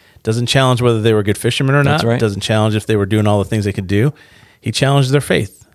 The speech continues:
Speaker 1: And so it is a test of faith sometimes.
Speaker 2: And, and again, setting them up for success or giving them perspective of who he is,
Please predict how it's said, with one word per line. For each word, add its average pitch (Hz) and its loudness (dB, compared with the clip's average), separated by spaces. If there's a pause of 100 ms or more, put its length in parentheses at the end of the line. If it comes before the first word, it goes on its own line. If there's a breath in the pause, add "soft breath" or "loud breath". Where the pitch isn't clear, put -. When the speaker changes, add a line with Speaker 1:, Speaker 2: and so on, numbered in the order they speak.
(200)
Speaker 1:
And 104 -2
so 107 2
it 110 0
is 131 0
a 127 0
test 113 -4
of 104 -2
faith 120 -2
sometimes. 98 -8 (400 loud breath)
Speaker 2:
And, 131 -2
and 110 0
again, 110 -2 (420)
setting 120 -2
them 104 -6
up 98 -2
for 98 0
success - -2 (760 soft breath)
or 92 -2
giving 107 -4
them 98 -6
perspective 98 -4
of 92 -2
who 113 0
he 110 -2
is, 98 -4